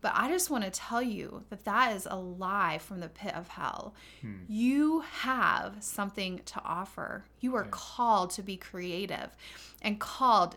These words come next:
Speaker 1: to display God in amazing and beautiful ways to the world. So just encourage you to keep trying, keep going, and don't listen to that voice of the enemy. Listen to the voice of your Creator.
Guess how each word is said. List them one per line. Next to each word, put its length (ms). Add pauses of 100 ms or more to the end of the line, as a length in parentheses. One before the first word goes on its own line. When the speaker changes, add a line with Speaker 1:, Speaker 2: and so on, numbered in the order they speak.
Speaker 1:
to 440
display 1040
God 560 (340)
in 160
amazing 720
and 120
beautiful 520
ways 400
to 100
the 100
world. 600
So 240
just 200
encourage 760
you 240 (380)
to 440 (200)
keep 340
trying, 720
keep 340
going, 500 (300)
and 80
don't 180
listen 280
to 80
that 220
voice 280
of 120
the 100
enemy. 540
Listen 400
to 120
the 140
voice 540
of 100
your 140
Creator. 680